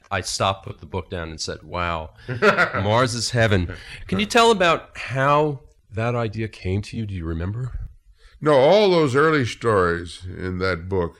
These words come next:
Speaker 2: were experiments. In other words, I just sat at the typewriter, got some characters talking,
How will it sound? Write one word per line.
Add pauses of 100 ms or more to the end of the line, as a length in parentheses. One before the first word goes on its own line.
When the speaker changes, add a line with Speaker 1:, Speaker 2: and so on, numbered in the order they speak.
(380)
Speaker 2:
were
experiments.
In
other
words,
I
just
sat
at
the
typewriter, (1160)
got
some
characters
talking,